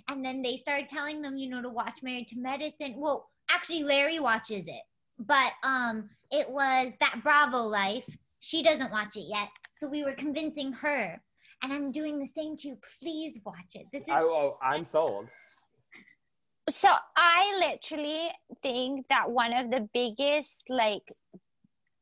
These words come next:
Speaker 3: um, missteps by Bravo, like, in terms of, like, the network, is that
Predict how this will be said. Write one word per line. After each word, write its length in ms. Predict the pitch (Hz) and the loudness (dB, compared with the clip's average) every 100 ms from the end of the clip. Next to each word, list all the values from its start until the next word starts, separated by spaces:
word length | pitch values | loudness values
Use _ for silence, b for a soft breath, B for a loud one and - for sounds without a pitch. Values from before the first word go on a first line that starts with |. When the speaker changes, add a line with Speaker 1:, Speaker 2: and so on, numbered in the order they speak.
| _ | _
Speaker 3:
um, 600 | - 233 220 180 160 160 - _ _ _ - - | 0 2 2 0 -4 -10 -16 _ _ _ -6 4
missteps 800 | 254 277 - - 196 - - - | 8 8 4 -2 0 0 -6 0
by 320 | 233 220 202 - | 2 2 -4 -2
Bravo, 580 | 226 208 220 233 226 226 | 2 4 4 4 4 4
like, 300 | 226 202 - _ _ _ _ _ | 0 -2 -8 _ _ _ _ _
in 160 | 247 240 | -6 -4
terms 440 | - 262 233 226 | -4 0 0 0
of, 120 | 233 208 | -4 -2
like, 220 | 208 - | -4 -2
the 80 | 214 | -2
network, 800 | 202 196 190 _ 262 311 302 - b b b b _ | 0 0 0 _ 2 2 0 -16 b b b b _
is 200 | 285 233 | 4 6
that 200 | 254 - | 4 4